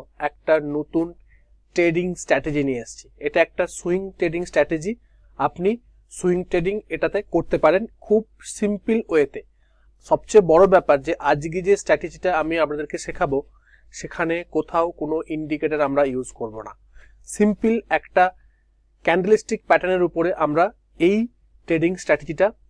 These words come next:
রেডি করেছি এবং ট্রেডিং স্ট্র্যাটেজিটা আপনাদের সঙ্গে আমি শেয়ার করব। সম-, সিম্পল,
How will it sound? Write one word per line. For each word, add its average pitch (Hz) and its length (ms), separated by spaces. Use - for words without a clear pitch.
রেডি 147 260
করেছি 180 260
এবং 226 160
ট্রেডিং 160 200
স্ট্র্যাটেজিটা 156 360
আপনাদের 143 260
সঙ্গে 151 200
আমি 202 160
শেয়ার 123 240
করব। 104 160
সম-, 190 320
সিম্পল, 233 300